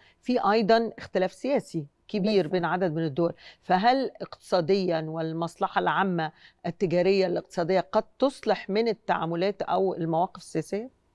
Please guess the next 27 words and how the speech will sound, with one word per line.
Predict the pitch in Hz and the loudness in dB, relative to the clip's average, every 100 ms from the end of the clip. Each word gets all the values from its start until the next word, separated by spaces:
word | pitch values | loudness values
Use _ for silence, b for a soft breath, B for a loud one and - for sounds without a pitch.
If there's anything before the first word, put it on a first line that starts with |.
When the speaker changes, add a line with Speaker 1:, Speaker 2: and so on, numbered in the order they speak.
| _ _ _ _ _ 180 | _ _ _ _ _ -2
Speaker 2:
بالفعل | 208 202 254 262 220 | -2 0 0 2 2
ده | 190 | 0
اللي | 214 190 | 0 0
هيحصل. | 180 143 - 131 | -2 -2 -6 -8
احنا | 202 226 226 | -6 -4 -4
شايفين | 214 202 233 240 | -4 -4 -4 -4
ان | 202 202 | -2 -4
السعودية | - 208 190 220 220 | -2 0 2 4 4
وايران، | 190 101 151 139 160 | 2 0 -2 -2 -8
شايفين | - 170 - 202 | -8 -6 -4 -2
مصر | 190 214 - | 0 -2 0
واثيوبيا، | 202 175 - 160 117 117 b b b | 0 0 -2 -6 -6 -8 b b b
واكيد | 143 139 - 240 240 | 2 2 0 -4 -4
في | - 233 | -4 -2
ملفات | 233 185 185 214 220 | 0 -2 -2 -4 -4
شائكة | - 202 - 214 240 | -2 0 0 0 0
ما | 208 | 0
بين | 165 190 190 | 2 2 2
الدول، | 147 117 - - _ | 0 -2 -2 -8 _
Speaker 1:
مم. | 175 147 139 190 | -2 -2 -2 -2
Speaker 2:
ان | 202 | 2
كانت | 226 226 202 | 2 2 0
سياسية | - 196 190 208 233 220 | 0 2 2 2 4 6
او | 202 170 | 4 4
جيوسياسية | 165 214 214 220 190 190 220 196 | 0 -4 -4 -2 -4 0 2 4
او | 180 | 4
خلافه. | 175 185 135 120 - | 0 -4 -4 -4 -10